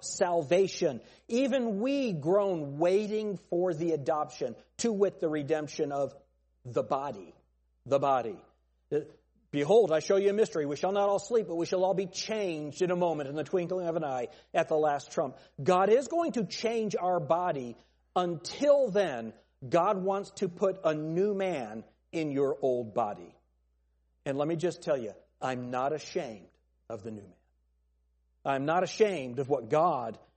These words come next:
is doing in me. How many of you would say that, not, not you would say it,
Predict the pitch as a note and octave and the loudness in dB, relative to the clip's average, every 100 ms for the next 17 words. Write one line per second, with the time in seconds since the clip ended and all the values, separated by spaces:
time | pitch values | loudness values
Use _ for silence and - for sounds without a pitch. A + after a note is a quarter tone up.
0 | _ - C3 A2 G2+ D#3 C3 A2+ G#2+ G#2 | _ -4 -4 -4 2 2 2 -2 -8 -14
1 | _ - F3 D3+ B2+ A#2 F#2 - _ _ | _ -6 -2 -2 -2 -4 -6 -12 _ _
2 | - C4+ E4 B3+ F#3+ G3 E3 C#3 - D#3 | -4 -2 0 0 0 0 0 -2 0 0
3 | B2 G#2+ - _ _ - E3+ D#3+ - - | 0 -2 -10 _ _ -2 0 0 -2 -20
4 | - D3+ A3 F#3+ G3+ A3+ F3+ C#4 D#4 F3+ | -10 -4 -2 -2 -2 -2 0 2 4 2
5 | D3 - C3+ A#2 B2 | 0 0 0 0 -6